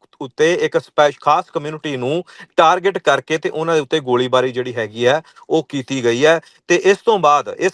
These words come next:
ਘਟਨਾ ਤੋਂ ਬਾਅਦ ਵੈਸਟ ਦੇ ਵਿੱਚ, ਅ, ਆਮ ਸ਼ਹਿਰਾਂ ਦੇ ਵਿੱਚ ਸਿਕਿਉਰਿਟੀ ਜਿਹੜੀ ਹੈਗੀ ਆ ਉਹ ਵਧਾ ਦਿੱਤੀ ਗਈ ਹੈ। ਜਿਵੇਂ ਕਿ ਇੰਗਲੈਂਡ, ਇੰਗਲੈਂਡ ਨੇ ਸਿਕਿਉਰਿਟੀ, ਜਿਊਇਸ਼ ਪੀ-, ਅ, ਲੋਕਾਂ ਦੀ ਜਿਹੜੀ ਹੈਗੀ ਆ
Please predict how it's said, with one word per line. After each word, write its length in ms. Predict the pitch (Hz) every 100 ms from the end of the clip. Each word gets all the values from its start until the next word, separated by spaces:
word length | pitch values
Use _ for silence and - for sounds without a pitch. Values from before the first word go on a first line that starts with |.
| -
ਘਟਨਾ 280 | 170 143 165
ਤੋਂ 160 | 175 175
ਬਾਅਦ 340 | 139 151 165
ਵੈਸਟ 460 | 147 113 147 170 175
ਦੇ 160 | 185
ਵਿੱਚ, 500 | 147 135 - 160 180 170 _ _ 139
ਅ, 20 | 151 156 -
ਆਮ 280 | 156 180
ਸ਼ਹਿਰਾਂ 380 | 190 160 175 214
ਦੇ 120 | 196
ਵਿੱਚ 160 | 156 151 143
ਸਿਕਿਉਰਿਟੀ 440 | 143 151 175 196 175
ਜਿਹੜੀ 260 | 156 156
ਹੈਗੀ 260 | 131 131 156
ਆ 60 |
ਉਹ 40 | 165
ਵਧਾ 260 | 160 135
ਦਿੱਤੀ 300 | 107 104 156
ਗਈ 200 | 156 156
ਹੈ। 120 | 165 165 - _
ਜਿਵੇਂ 240 | 135 151 143
ਕਿ 100 | 165 165
ਇੰਗਲੈਂਡ, 420 | 147 139 127 98 -
ਇੰਗਲੈਂਡ 360 | 143 156 175 170
ਨੇ 260 | 156 160
ਸਿਕਿਉਰਿਟੀ, 580 | 165 147 147 170 185 147
ਜਿਊਇਸ਼ 300 | 123 175 -
ਪੀ-, 100 | 156 147
ਅ, 40 |
ਲੋਕਾਂ 320 | 143 135 151 147
ਦੀ 80 |
ਜਿਹੜੀ 280 | 143 143 151
ਹੈਗੀ 240 | 131 131
ਆ 120 | 143